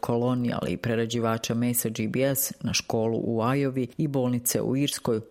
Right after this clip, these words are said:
ukazuju na opasnu eskalaciju kriminalnog talasa koji je od operacija ucjena manjeg obima od prije nekoliko godina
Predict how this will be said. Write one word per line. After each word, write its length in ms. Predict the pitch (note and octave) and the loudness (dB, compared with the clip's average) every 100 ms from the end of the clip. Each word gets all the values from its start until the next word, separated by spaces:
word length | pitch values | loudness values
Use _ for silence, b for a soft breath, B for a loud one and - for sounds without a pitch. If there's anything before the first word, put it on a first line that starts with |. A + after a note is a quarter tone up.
| - | -6
ukazuju 440 | - E3 E3 E3 | 0 0 2 0
na 160 | B2+ C3+ | 2 0
opasnu 400 | C#3+ D#3 - A#2+ | 0 -2 0 -2
eskalaciju 600 | - A#2 A2+ B2+ - B2+ | 0 0 0 0 -2 -4
kriminalnog 680 | - B2+ B2+ A#2 A2 G#2+ - | -2 -2 0 0 0 0 0
talasa 500 | C3+ B2+ - - G2 | 0 0 0 -2 -4
koji 360 | - A2+ G#2+ | -2 -2 0
je 80 | G#2+ | 0
od 160 | G2+ A2+ | 0 -2
operacija 600 | G#2+ A2+ A2 A2+ - A2+ | -2 -2 0 0 0 0
ucjena 500 | B2+ B2+ A#2+ G#2+ G#2 | 0 -2 -2 0 0
manjeg 440 | A2+ B2 A2 - | 0 0 0 0
obima 420 | C3+ C#3 C#3+ B2 A2 | 0 0 0 0 -2
od 120 | - A2 | -6 -4
prije 220 | G#2+ G2 | -2 0
nekoliko 520 | A2+ A#2 G2+ G2+ G2 | 0 0 -2 -2 -2
godina 500 | A2+ C#3 D3+ C#3 A#2 | 0 0 0 0 -2